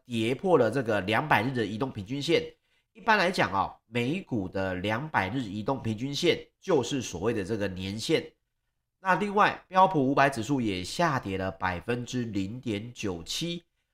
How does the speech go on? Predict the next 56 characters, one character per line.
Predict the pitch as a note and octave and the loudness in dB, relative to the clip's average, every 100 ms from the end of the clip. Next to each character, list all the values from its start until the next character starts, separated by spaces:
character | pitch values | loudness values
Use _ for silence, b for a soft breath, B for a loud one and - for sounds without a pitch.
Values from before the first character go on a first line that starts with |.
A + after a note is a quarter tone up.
| _ | _
费 | - B3+ G#3 | 2 2 4
城 | D#3 | 2
半 | E3+ | 2
导 | D#3 D#3 | 4 4
体 | D#3 | 2
指 | D3 | 0
数 | G#2+ D3+ | 0 4
哦， | A2 F#2+ | 4 4
则 | A2 | -2
是 | A2 C#3 | -2 -2
下 | - F3+ C#3 | 0 2 2
跌 | G#2 | 2
了 | G2+ G2+ | -2 -2
百 | - F#2+ | 0 0
分 | F#2 B2+ | -2 -6
之 | B2+ C#3 | -4 -6
三 | C3+ - E3+ E3 | -4 0 0 0
点 | D#3 B2 F2+ | -4 -4 -4
零 | F#2 G2 | -6 -8
九， | C3 B2+ F2+ - _ _ _ | -4 -2 -2 -4 _ _ _
也 | G#2 G2 F2+ | -2 -2 -4
创 | - F#3+ D3 | 0 2 2
下 | A#2 C#3+ A#2 | 0 2 2
了 | F#2 | 0
十 | F2+ - G2 | -4 -6 -6
一 | A2+ | -2
月 | B2+ A#2 | 0 0
三 | F#2+ A2+ A2+ | 0 -2 0
号 | A2+ | 0
以 | F2+ | 0
来 | F2+ | -2
的 | |
一 | F#2 | -4
个 | F#2+ | -4
收 | A#2 | -2
盘 | G#2+ G2 | -2 -2
新 | A#2 | -4
低， | B2 C3+ C#3 _ _ _ _ | -2 -2 -4 _ _ _ _
来 | A2 C3+ | 2 4
到 | G3 | 6
了 | E3+ C3 | 6 4
一 | D3 | 2
个 | C#3 A#2 - | 2 2 0
一 | |
百 | F3 - F#2+ | -6 -2 -2
日 | G#2+ C3+ | 0 -2
的 | G2+ - | -2 -6
移 | G2 G2+ | -8 -8
动 | A2+ C3+ F2 | -4 -4 -6
平 | D#2 - F2+ | -14 -16 -10
均 | A#2 | -8
线 | A2+ A2+ | -6 -6
的 | F2 | -6
地 | - G2+ | -8 -4
方 | G2 E2+ | -2 -2
哦。 | D#2+ | -6